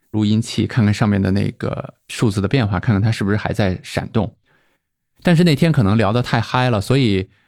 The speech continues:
没有像往常一样，就是因为你去 check 一下的话，可能会打断你的思路嘛。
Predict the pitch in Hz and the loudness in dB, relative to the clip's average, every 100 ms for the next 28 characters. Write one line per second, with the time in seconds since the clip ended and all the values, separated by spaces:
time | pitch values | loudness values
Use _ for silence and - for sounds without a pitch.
0 | _ 107 127 110 - 117 95 95 - 104 | _ 0 2 0 0 0 0 -2 0 0
1 | 107 98 98 101 98 147 180 170 95 - | 2 0 -2 -4 -4 0 2 2 2 -2
2 | - - - 131 - 175 110 101 107 95 | -8 -12 -2 -2 0 2 2 2 0 0
3 | 101 95 - 92 151 - - 131 90 90 | -2 -2 -2 -2 -2 -2 -2 -4 -4 -8
4 | - 180 127 78 | -6 -4 -4 -6